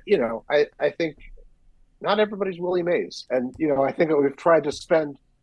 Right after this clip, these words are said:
you know, I've spent the, the last twenty years trying to remind people that the Hall of Fame is full of all shapes and sizes. Um, you don't always get the ninety-five percent first ballot guy, um, you know, every year. I mean, those guys,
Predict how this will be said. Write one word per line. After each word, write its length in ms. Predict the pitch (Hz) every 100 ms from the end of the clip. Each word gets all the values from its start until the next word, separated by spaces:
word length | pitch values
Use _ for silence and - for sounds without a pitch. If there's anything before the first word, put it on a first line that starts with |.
| _ -
you 60 | 147
know, 60 |
I've 180 | 135 -
spent 280 | - 156 135
the, 160 | 151 -
the 60 | 147
last 260 | 151 147 -
twenty 240 | 170 156
years 300 | 170 143 -
trying 260 | - 151 139
to 80 |
remind 460 | 131 135 151 131 156
people 260 | 143 131 120
that 180 | 120 127
the 80 |
Hall 240 | - 160 147
of 60 | - -
Fame 180 | 156
is 160 | 127 - _ _ -
full 180 | 165
of 80 | 131
all 180 | 135 156
shapes 360 | - 156 147 -
and 80 |
sizes. 560 | - 147 151 117 107 - _ _ -
Um, 200 | 135 131
you 120 | 151 139
don't 300 | 185 175 -
always 400 | 156 156 143 117
get 280 | 180 160 - _ _ _
the 80 | 127
ninety-five 600 | 151 147 135 151 139 -
percent 420 | 131 - 147 - _ _ _
first 260 | 160 139 -
ballot 320 | 143 165 -
guy, 400 | 123 110 113 107 _ _ _ _
um, 340 | 127 120 120 117 _ _
you 80 | 139
know, 80 | 135
every 280 | 147 143 139
year. 180 | 180 135
I 20 |
mean, 120 | 123
those 180 | 131 165
guys, 320 | - 147 143